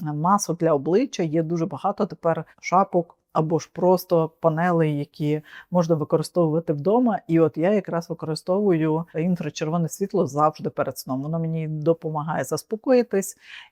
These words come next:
і, е, допомагає класно заснути та якісно провести цю ніч. Крім того, що приміщення, в якому ви проводите свою ніч, воно має бути не тільки темним, а ще й добре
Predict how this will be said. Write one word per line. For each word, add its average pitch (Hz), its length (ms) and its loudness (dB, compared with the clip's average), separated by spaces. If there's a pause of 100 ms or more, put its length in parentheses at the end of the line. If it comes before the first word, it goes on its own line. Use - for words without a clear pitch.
(100)
і, 180 220 4
е, 147 640 0
допомагає 151 640 -2
класно 160 400 -4
заснути 190 540 -2
та 160 220 -4
якісно 160 500 -4
провести 143 480 -6
цю - 160 -14
ніч. 143 360 -10 (180)
Крім 214 260 6
того, 180 300 2
що 165 180 -4
приміщення, 143 680 0
в 143 80 -2
якому 151 400 -2
ви 156 200 2
проводите 151 560 -2
свою 170 300 0
ніч, 214 320 -2
воно 165 180 -4
має 160 240 -4
бути 160 260 -4
не 151 140 -4
тільки 165 300 -6
темним, 330 580 0
а 165 120 0
ще 196 220 -2
й 214 100 2
добре 170 440 -2